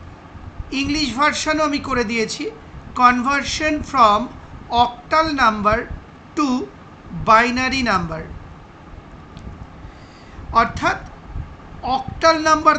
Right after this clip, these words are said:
দেওয়া থাকবে, তাকে আমাদের বাইনারি নাম্বারে রূপান্তর করতে হবে। আবার বলছি, প্রশ্নে তোমাকে অক্টাল নাম্বার দেওয়া থাকবে, তোমাকে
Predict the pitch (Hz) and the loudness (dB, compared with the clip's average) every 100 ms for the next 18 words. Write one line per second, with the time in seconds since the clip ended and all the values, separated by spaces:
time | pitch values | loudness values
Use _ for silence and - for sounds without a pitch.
0 | 226 247 247 240 240 185 185 277 - - | 2 2 0 0 -4 -2 -6 -8 -12 -20
1 | - - - - - - - - - - | -20 -20 -20 -20 -18 -18 -14 -14 -8 2
2 | 254 254 320 294 277 247 277 214 180 233 | 2 2 0 0 0 -2 -4 -4 6 6
3 | 262 285 302 320 294 247 233 240 262 247 | 6 2 0 2 2 2 2 0 0 -2
4 | 233 214 208 262 247 190 143 175 160 156 | 0 0 0 -4 -4 -8 -6 -8 -8 -10
5 | 147 - - - - - - - - - | -12 -16 -18 -20 -20 -20 -20 -16 -14 -14
6 | - - 214 269 247 240 190 - 240 - | -12 2 4 4 2 0 0 -8 -10 -14
7 | - - - - - - - - - 285 | -14 -14 -16 -18 -18 -18 -18 -16 -6 -2
8 | 285 - 330 330 302 285 285 294 302 302 | -2 -2 -2 -2 0 0 0 -2 -2 -4
9 | - - 240 247 - - 311 311 302 302 | -10 -4 -2 -2 -6 0 2 4 2 0
10 | 294 302 240 262 247 240 220 175 185 262 | 4 2 2 2 2 2 -4 -4 -8 -8
11 | - - - - - - - - - - | -10 -18 -20 -20 -20 -18 -16 -16 -14 -14
12 | - - 254 254 - | -12 -6 -2 0 0